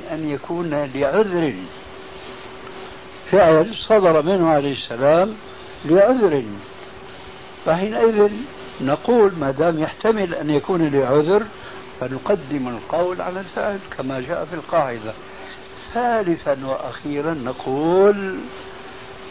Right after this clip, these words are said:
يمكن أن يكون هذه خصوصية للرسول عليه السلام، ما دام تعارض فعله مع قوله، فالقول مقدم على الفعل. الذي أردت بهذا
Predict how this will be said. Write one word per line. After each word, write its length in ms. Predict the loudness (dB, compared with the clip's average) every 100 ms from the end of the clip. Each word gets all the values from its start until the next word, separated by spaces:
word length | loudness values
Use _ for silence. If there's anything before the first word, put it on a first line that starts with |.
| -10
يمكن 380 | -6 -4 -4 -8
أن 260 | -8 -10 -10
يكون 200 | -12 -10
هذه 280 | -10 -10 -10 -10
خصوصية 520 | -8 -8 -8 -8 -6
للرسول 520 | -6 -6 -8 -8 -8
عليه 160 | -8 -10 -14
السلام، 300 | -12 -8 -8 -10 -16 -16 -16 -16 -8 -4
ما 100 | 0
دام 240 | 0 0 0
تعارض 520 | 2 2 2 0 -6 -4
فعله 320 | -4 -4 -6
مع 220 | -4 -4 -4 -6
قوله، 480 | -4 -6 -6 -6 -8 -14 -18 -18 -12 -8
فالقول 420 | -8 -4 -2 -2
مقدم 520 | -4 -6 -8 -6 -2
على 180 | -2 -2
الفعل. 400 | -4 0 0 0 -8 -14 -16 -14 -6
الذي 400 | 0 2 2 4
أردت 320 | 4 2 0
بهذا 640 | -2 2 2 4 2 2